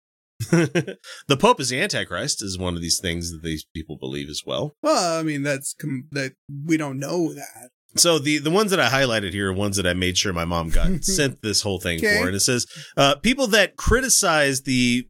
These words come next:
Speaker 1: whatever the fuck name of the
Speaker 2: Uh-huh,
Speaker 1: church is, 'cause I don't
Speaker 2: uh-huh.
Speaker 1: wanna read it, "especially family and friends, are slanderers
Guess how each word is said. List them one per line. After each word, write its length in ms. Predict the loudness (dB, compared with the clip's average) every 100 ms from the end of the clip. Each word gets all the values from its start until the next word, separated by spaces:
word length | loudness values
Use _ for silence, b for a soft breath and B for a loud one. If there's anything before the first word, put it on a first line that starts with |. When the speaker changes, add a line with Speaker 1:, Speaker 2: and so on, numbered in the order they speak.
| _
Speaker 1:
whatever 500 | -8 -4 2 2 2
the 80 | 0
fuck 180 | -4 -2
name 160 | -2 0
of 60 |
the 60 | 0
Speaker 2:
Uh-huh, 140 | 0 0
Speaker 1:
church 80 |
is, 80 | -2
'cause 120 | -2
I 40 | 0
don't 100 | 0
Speaker 2:
uh-huh. 100 | 0
Speaker 1:
wanna 80 | 0
read 140 | 0
it, 100 | -2 -8 B B 0
"especially 680 | 2 4 4 4 2 0 0
family 480 | 2 2 4 2
and 280 | 2 0 0
friends, 540 | 0 2 2 0 -2 -2
are 200 | 0 2
slanderers 1040 | 2 2 0 0 0 0 -4 -6 -6 -8